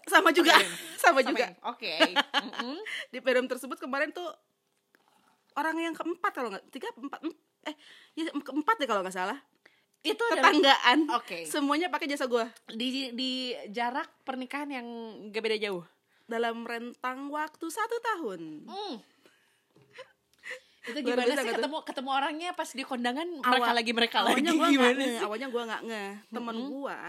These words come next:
Speaker 1: tim gua, T M nih, eh, T M ceritanya ditempatin lah di C P P.
Speaker 2: Oke.
Speaker 1: Iya, ceritanya tempatin.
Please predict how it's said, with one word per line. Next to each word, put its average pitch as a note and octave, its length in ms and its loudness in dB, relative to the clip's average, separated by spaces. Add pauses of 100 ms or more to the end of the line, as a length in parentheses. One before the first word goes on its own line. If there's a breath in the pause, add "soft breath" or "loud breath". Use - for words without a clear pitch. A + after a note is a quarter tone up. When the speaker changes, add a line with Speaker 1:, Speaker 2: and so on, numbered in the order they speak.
(240)
Speaker 1:
tim A3+ 240 -8
gua, A3 220 -6 (500 soft breath)
T - 80 -14 (160)
M A#3+ 180 -4
nih, G#3+ 160 -10
eh, G#3 160 -6
T - 100 -14 (280)
M F3 240 -10
ceritanya F3 400 -12
ditempatin F#3+ 500 -10
lah B3 140 -10
di G#3 100 -14
C - 180 -18
P F#3 100 -14 (100)
P. - 120 -16 (560)
Speaker 2:
Oke. G3 920 -6
Speaker 1:
Iya, F3 420 -8
ceritanya F3+ 300 -16
tempatin. A3 520 -8